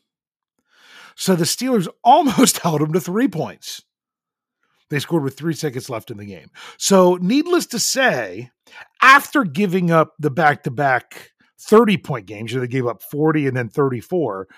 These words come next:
earlier in the season, the Steelers did not, you know, kind of learn from that. Came back with a really strong defensive performance the next week. So the only other game in which the Steelers have given up forty or more points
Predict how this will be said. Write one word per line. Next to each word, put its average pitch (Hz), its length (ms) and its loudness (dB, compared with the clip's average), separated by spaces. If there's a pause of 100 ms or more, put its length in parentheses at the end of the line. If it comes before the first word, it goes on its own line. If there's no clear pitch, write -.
(200)
earlier 196 240 2
in 165 80 0
the 143 80 -4
season, 110 480 -6 (300)
the 156 80 -4
Steelers 294 640 -2 (180)
did 277 220 -2
not, 226 320 0 (360)
you 254 100 -4
know, 254 80 0
kind 302 260 -4
of 262 60 0
learn 214 140 2
from - 80 -12
that. 120 200 -8
Came 262 200 -4
back 247 200 6
with 175 100 0
a 156 40 2
really 156 220 0
strong 139 320 -2
defensive 123 420 -12
performance 104 460 -12
the 107 80 -20
next 90 240 -20
week. - 240 -20 (720)
So 190 220 0
the 185 240 -6
only 302 340 2
other 262 160 4
game 135 420 -2 (880)
in 156 100 -2
which 156 200 -4
the 156 80 -8
Steelers 208 400 -2
have 143 140 -12
given 165 260 -2
up 165 200 -2 (120)
forty 185 480 -2
or 190 60 2
more 175 220 -2
points 113 640 -12